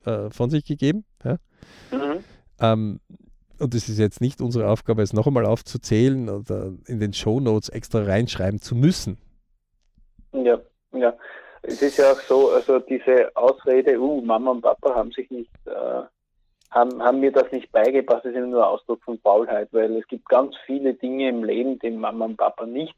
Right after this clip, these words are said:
Speaker 2: direkt beibringen und die kann man aber dann dran trotzdem. Also kein Grund, es nicht nachzuholen beim Lernen.
Speaker 1: Also ein kleines
Speaker 2: Und es
Speaker 1: Beispiel,
Speaker 2: gi-
Speaker 1: äh, äh,
Speaker 2: Ja.
Speaker 1: wenn du da ganz kurz einwerfen darf. Also, ähm, ich behaupte, dass jeder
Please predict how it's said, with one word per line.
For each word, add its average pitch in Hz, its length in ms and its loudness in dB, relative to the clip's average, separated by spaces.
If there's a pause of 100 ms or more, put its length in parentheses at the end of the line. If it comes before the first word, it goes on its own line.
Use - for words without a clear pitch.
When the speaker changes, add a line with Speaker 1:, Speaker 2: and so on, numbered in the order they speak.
Speaker 2:
direkt 151 340 4
beibringen 127 600 4 (300)
und 113 140 -10
die 110 80 -6
kann 110 200 -6
man 113 100 2
aber 107 120 -2
dann 110 240 -4
dran 104 320 -10
trotzdem. 120 600 0 (400)
Also 113 340 -6 (300)
kein 123 180 0
Grund, 135 380 -4 (160)
es 120 240 -8
nicht 127 320 -12 (320)
nachzuholen 117 840 -4
beim 113 220 -8
Lernen. 110 420 -2 (180)
Speaker 1:
Also 120 200 -4
ein 113 100 -4
kleines 113 280 2
Speaker 2:
Und - 120 0
es 120 140 6
Speaker 1:
Beispiel, 120 180 0
Speaker 2:
gi- - 260 -2 (380)
Speaker 1:
äh, 131 160 -8
äh, 143 100 -4
Speaker 2:
Ja. 113 180 2 (120)
Speaker 1:
wenn 123 160 0
du 117 80 -2
da 113 100 -2
ganz 117 220 -2
kurz 120 240 -2
einwerfen 123 420 2
darf. 110 140 0
Also, 107 140 -2 (640)
ähm, 110 280 -4 (840)
ich - 180 -6
behaupte, 120 380 2
dass 143 240 -6
jeder 135 240 2